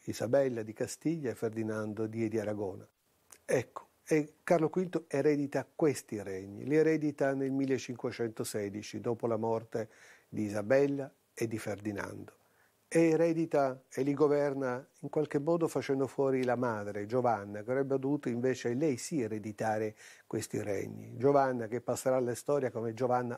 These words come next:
la Loca, la pazza, probabilmente perché lo stesso Carlo quinto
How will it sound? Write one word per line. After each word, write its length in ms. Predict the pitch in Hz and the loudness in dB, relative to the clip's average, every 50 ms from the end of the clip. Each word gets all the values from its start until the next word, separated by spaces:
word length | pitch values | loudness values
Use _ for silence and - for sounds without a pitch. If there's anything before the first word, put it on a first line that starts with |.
| - | -4
la 180 | - 120 120 117 | -2 0 0 2
Loca, 500 | 117 110 101 92 - _ - - - - - - - - - - - _ - | 0 0 -2 -4 -8 _ -8 -8 -8 -8 -10 -16 -20 -20 -20 -20 -16 _ -2
la 200 | - 120 117 - | 2 2 2 2
pazza, 580 | - - - - - - - - - 110 - _ _ _ | 2 0 -2 -2 -4 -8 -12 -14 -14 -14 -16 _ _ _
probabilmente 760 | _ 139 135 131 127 123 120 123 131 127 127 127 - 120 107 | _ 0 0 2 2 0 0 2 2 2 0 0 -2 -2 -2
perché 400 | - 117 104 - - 131 123 117 | -2 -4 -4 -2 0 0 0 2
lo 120 | 110 113 | 0 -2
stesso 340 | - - 131 120 - - 117 | -2 -2 -4 -4 -2 -4 -4
Carlo 260 | - 123 110 113 110 | -4 -4 -4 -4 -4
quinto 460 | - - 110 101 104 101 - - - | -4 -4 -6 -6 -8 -10 -12 -14 -14